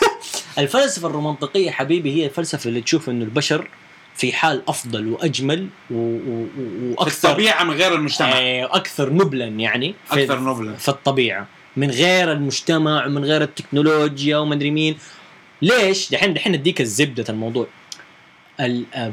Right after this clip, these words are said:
Speaker 1: فبدأ هايدغر بعد ما ك-، حس إنه، إنه، إنه الساينس وال-، وال-، وال-، والتكنولوجي، بالذات التكنولوجي اللي تحاول تحط كل شيء في ستاندرد وهذا، حتحطنا إحنا في ستاندرد، حتصير تحجب عننا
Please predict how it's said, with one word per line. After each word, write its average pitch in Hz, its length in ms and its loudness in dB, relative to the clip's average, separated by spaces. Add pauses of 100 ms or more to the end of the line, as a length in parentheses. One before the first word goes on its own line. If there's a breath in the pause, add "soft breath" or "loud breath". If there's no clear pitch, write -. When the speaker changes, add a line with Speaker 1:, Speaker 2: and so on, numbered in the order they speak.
Speaker 1:
فبدأ 151 520 0
هايدغر 156 420 2
بعد 151 300 2
ما 127 180 0
ك-، - 200 -8
حس - 360 0
إنه، 113 360 -4
إنه، 110 300 -4
إنه 110 380 -4
الساينس 147 840 0 (120)
وال-، 110 260 -4
وال-، 107 300 -4
وال-، 107 200 -4
والتكنولوجي، 123 600 0
بالذات 110 440 -2
التكنولوجي 117 540 -2 (380 loud breath)
اللي 113 140 0
تحاول 139 300 2
تحط 147 200 -6
كل 151 160 2
شيء 139 140 0
في - 160 -10
ستاندرد 117 600 0
وهذا، 113 600 -2 (320 loud breath)
حتحطنا 165 560 0
إحنا 180 140 0
في - 100 -4
ستاندرد، 180 540 2 (440 loud breath)
حتصير 262 560 0
تحجب 139 680 0
عننا 180 580 2